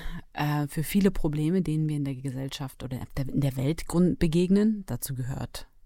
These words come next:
zum Beispiel der Klimawandel, oder? Man hofft, durch innovative Technologien zum Beispiel, ähm,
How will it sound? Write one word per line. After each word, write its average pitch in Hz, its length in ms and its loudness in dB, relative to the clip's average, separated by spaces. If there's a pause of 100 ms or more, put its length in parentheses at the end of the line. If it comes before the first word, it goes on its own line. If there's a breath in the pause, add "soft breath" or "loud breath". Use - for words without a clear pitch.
(120)
zum 110 160 -12
Beispiel 123 440 -4
der 139 80 -4
Klimawandel, 135 600 -2 (160)
oder? 151 240 -6 (460)
Man 147 160 0
hofft, 151 300 -2
durch 147 160 -4
innovative 151 680 0
Technologien 147 920 2 (480 soft breath)
zum 139 120 0
Beispiel, 131 840 0
ähm, 120 520 -6